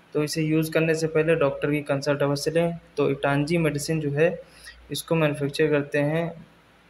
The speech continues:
मैनरिनी, मैनरिनी फार्मास्यूटिकल्स वाले। तो बात करें हम इसके composition की, तो जैसा कि बताया कि इसमें आपको clobetasol propionate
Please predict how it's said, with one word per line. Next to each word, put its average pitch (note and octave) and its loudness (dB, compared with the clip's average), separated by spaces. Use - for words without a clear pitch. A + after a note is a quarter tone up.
मैनरिनी, D3 0
मैनरिनी D3+ 2
फार्मास्यूटिकल्स C#3+ 0
वाले। D#3 0
तो D#3+ 2
बात D3 2
करें D#3+ 4
हम D#3+ 4
इसके D#3+ 2
composition D3 0
की, F3 -2
तो C#3 -16
जैसा C#3+ 0
कि D3 -2
बताया C#3+ 2
कि D#3 -6
इसमें D3 -6
आपको C#3+ -4
clobetasol C#3+ 0
propionate C#3+ -2